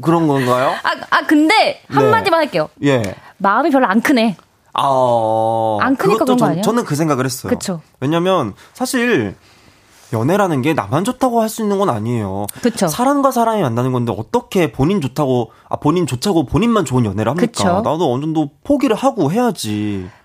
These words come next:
Speaker 2: 그치.
Speaker 1: 그 이런
Speaker 2: 이제
Speaker 1: 게 다 맞아야 돼요.
Speaker 2: 그리고 이게 썸 타는 지금 순간이면은 되게 잘 보여야 될 텐데, 그죠?
Speaker 1: 그러니까요. 아유, 저는 여튼,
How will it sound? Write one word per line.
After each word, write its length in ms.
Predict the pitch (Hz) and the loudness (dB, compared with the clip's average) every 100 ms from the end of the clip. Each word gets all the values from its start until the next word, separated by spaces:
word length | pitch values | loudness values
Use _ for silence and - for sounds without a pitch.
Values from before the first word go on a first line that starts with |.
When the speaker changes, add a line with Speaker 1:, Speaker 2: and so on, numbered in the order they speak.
| _ | _
Speaker 2:
그치. 640 | 226 - - - 180 208 302 | -6 -6 -12 -6 -2 0 2
Speaker 1:
그 60 | |
이런 220 | 123 202 | 2 2
Speaker 2:
이제 100 | 196 | 0
Speaker 1:
게 0 | |
다 120 | - 120 | -2 -4
맞아야 300 | 101 147 135 | -2 0 -2
돼요. 360 | 101 98 98 - | -2 -4 -8 -8
Speaker 2:
그리고 200 | 262 262 | -2 0
이게 100 | 240 | 2
썸 200 | 277 392 | 0 0
타는 480 | 427 427 403 359 349 | 0 0 2 2 0
지금 320 | 240 226 226 | 0 2 2
순간이면은 680 | 226 311 330 311 254 208 190 | 2 2 2 4 4 4 2
되게 240 | 180 233 208 | 2 2 2
잘 160 | 190 180 | 0 0
보여야 200 | 202 180 | 0 0
될 160 | 165 | -2
텐데, 240 | 151 135 135 | -6 -10 -10
그죠? 220 | 131 170 - - | -10 -10 -10 -18
Speaker 1:
그러니까요. 800 | - 135 196 - 135 101 92 95 110 | -4 0 0 0 -2 -2 -6 -6 0
아유, 300 | 160 214 196 | 2 2 0
저는 180 | 170 160 | 2 2
여튼, 380 | 127 208 160 | 0 0 0